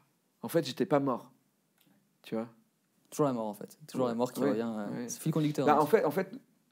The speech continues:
Speaker 1: ouais, c'est ça. Je pense qu'à partir du moment, en fait, je suis persuadé qu'à partir du moment où il y a le bonheur,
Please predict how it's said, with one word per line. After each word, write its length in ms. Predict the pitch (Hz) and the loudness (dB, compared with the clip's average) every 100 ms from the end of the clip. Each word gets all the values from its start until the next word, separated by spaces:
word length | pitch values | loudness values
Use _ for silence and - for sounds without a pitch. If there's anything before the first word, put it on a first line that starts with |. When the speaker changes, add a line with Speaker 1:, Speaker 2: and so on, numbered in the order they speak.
| _ _ | _ _
Speaker 1:
ouais, 160 | 131 123 | -2 -2
c'est 140 | - | -4
ça. 160 | - 131 | -2 -2
Je 100 | - | -2
pense 220 | 151 147 | -6 -2
qu'à 140 | 135 | -2
partir 220 | 131 147 | -2 -4
du 80 | 143 | -4
moment, 240 | 135 143 151 - - - | -2 -2 -6 -16 -20 -6
en 40 | |
fait, 60 | 160 | -4
je 40 | |
suis 80 | 156 | 0
persuadé 360 | 143 156 156 147 | 0 2 0 0
qu'à 100 | 147 | 0
partir 180 | 131 135 | -2 -2
du 60 | |
moment 160 | 135 139 | 0 2
où 40 | |
il 40 | 131 | 2
y 40 | |
a 40 | 110 | 2
le 80 | |
bonheur, 520 | 107 120 127 151 160 | 2 0 2 0 -2